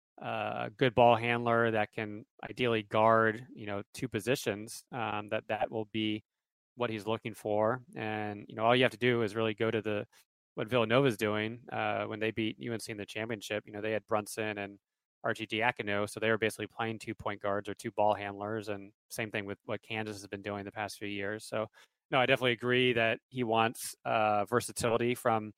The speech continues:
you know, he doesn't, doesn't, doesn't just want a standstill shooter, but he needs somebody that can handle the ball and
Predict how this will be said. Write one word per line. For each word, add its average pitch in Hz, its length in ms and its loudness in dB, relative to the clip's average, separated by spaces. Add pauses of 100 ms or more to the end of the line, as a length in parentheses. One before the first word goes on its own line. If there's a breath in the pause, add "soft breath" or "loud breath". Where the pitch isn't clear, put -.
(580 soft breath)
you - 80 -18
know, 107 220 -6 (380)
he 131 100 -14
doesn't, 117 320 -2
doesn't, 120 320 -2
doesn't 120 240 -4
just 110 160 -8
want 110 160 2
a 101 60 -2
standstill 113 480 -4
shooter, 117 380 -2
but 107 100 -2
he 107 80 -4
needs 110 200 -8
somebody 107 320 -2
that 104 200 -2
can 104 100 -12
handle 107 240 -6
the 107 80 -4
ball 107 420 4
and 101 180 -4